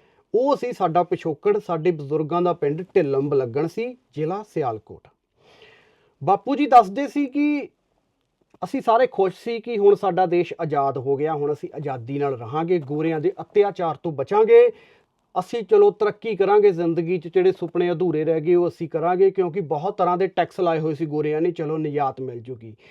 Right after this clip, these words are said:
ਕਹਿੰਦੇ ਅਸੀਂ ਜਸ਼ਨਾਂ ਦੀਆਂ ਤਿਆਰੀਆਂ ਕਰਦੇ ਹੀ ਸੀ ਆਜ਼ਾਦੀ ਮਿਲਣ ਦੀਆਂ, ਕਿਉਂਕਿ ਦੇਖੋ ਦੋ ਸੌ ਸਾਲ ਬਾਅਦ ਆਜ਼ਾਦੀ ਮਿਲੀ ਹੈ।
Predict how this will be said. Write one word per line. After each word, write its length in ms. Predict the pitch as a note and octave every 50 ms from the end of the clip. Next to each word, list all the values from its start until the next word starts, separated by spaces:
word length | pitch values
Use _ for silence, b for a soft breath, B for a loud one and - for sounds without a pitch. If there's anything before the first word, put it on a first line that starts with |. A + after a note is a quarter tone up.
| b b b b -
ਕਹਿੰਦੇ 280 | G#3 A3 A#3 G#3 B3
ਅਸੀਂ 180 | A#3 - - A#3+
ਜਸ਼ਨਾਂ 420 | F3+ D#3+ F#3 F#3 - G#3+ G#3+ A3
ਦੀਆਂ 160 | A3 G#3+ A3+ A3
ਤਿਆਰੀਆਂ 400 | - A3 G3+ G3 G3 G3 A3 G#3
ਕਰਦੇ 380 | G#3+ - A3+ A#3+ A3+ A3 C4+
ਹੀ 80 | C#4 C4+
ਸੀ 140 | - C#4 C4
ਆਜ਼ਾਦੀ 360 | A#3 F#3+ G#3+ F3+ D#3 E3+ G3+
ਮਿਲਣ 240 | G3 F#3+ F3+ F3 E3
ਦੀਆਂ, 300 | E3 D#3 D3+ D3+ D3 C#3+ - _
ਕਿਉਂਕਿ 240 | - E3 - -
ਦੇਖੋ 260 | - D#3 E3 - - G3+
ਦੋ 200 | D3 E3 F3 E3
ਸੌ 180 | - - G3 - -
ਸਾਲ 180 | - F3+ E3+ E3+
ਬਾਅਦ 160 | D#3+ F#3 F#3
ਆਜ਼ਾਦੀ 280 | E3+ E3+ D3 C#3 D3+ D#3
ਮਿਲੀ 280 | D3+ D3 C#3 C3+ B2+
ਹੈ। 140 | A#2+ F#2+ -